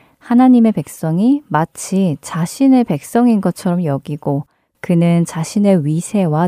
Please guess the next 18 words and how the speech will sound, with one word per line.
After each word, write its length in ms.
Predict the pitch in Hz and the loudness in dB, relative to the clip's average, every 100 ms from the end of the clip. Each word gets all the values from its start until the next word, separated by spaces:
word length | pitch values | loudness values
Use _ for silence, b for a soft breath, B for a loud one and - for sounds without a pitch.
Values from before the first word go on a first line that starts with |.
| 165 | 0
능력을 440 | 170 190 196 196 | 0 2 2 0
알고 360 | 170 143 - 175 | -2 -4 -4 -6
싶어 500 | - - - 220 175 b b b | -6 -8 -2 -2 -2 b b b
이스라엘의 800 | - 175 - 220 208 190 202 202 | -4 -4 -2 0 2 4 2 2
인구 420 | 165 180 196 214 | 2 2 2 0
조사를 480 | 202 143 160 143 190 | -2 -6 -6 -2 -2
실시합니다. 1000 | - 247 - 262 233 160 139 131 151 - _ _ _ _ _ _ | 0 -2 0 0 2 0 -4 -8 -10 -14 _ _ _ _ _ _
그의 320 | - 220 247 247 | -4 0 2 0
부하 480 | - 196 208 208 | -2 0 2 2
요압 280 | 156 190 226 | 2 0 0
장군은 840 | - 202 185 170 156 151 165 151 147 _ _ - | -2 -4 -2 -4 -4 -2 -2 -4 -8 _ _ -12
그것이 560 | - 160 180 - 196 196 | -6 -2 -2 -2 -4 -2
하나님 480 | 226 285 302 277 | 2 4 4 4
앞에 520 | 170 143 _ 165 151 156 | 2 -4 _ -6 -6 -6
범죄임을 840 | - 160 170 180 220 208 165 143 156 | -8 -4 -2 0 0 0 0 -2 -2
책망했지만 960 | 269 294 294 240 - 151 160 214 151 - _ _ _ | 0 2 2 0 -2 -6 -2 -2 -4 -8 _ _ _
다윗의 560 | - 185 214 247 269 254 | -2 2 2 2 0 -2
귀에는 720 | - 165 165 170 151 139 | -4 -6 -2 -2 -2 -2